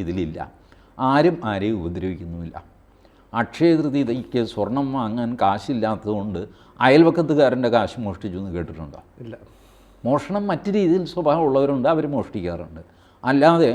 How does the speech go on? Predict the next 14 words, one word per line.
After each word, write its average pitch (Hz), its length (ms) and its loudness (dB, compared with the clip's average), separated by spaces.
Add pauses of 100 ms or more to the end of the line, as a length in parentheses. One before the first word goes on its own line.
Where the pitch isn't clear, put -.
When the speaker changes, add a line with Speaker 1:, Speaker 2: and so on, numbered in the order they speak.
(180)
Speaker 1:
അക്ഷയ 160 280 -2
തൃതീയയ്ക്ക് 151 420 0
സ്വർണം 131 320 -2
മേടിച്ചേ 135 440 0
പറ്റുള്ളൂ, 123 380 0 (340)
മേടിച്ചില്ലെങ്കിൽ 151 800 4 (160)
ആ 123 120 0
കുടുംബം 131 340 -2
മുടിഞ്ഞു 127 300 -2
പോകും 143 220 2 (140)
എന്നുള്ള 131 320 0
വിശ്വാസവും 104 520 -6
ഇല്ല. 87 100 -6 (1160)
മേടിച്ചാൽ 127 600 2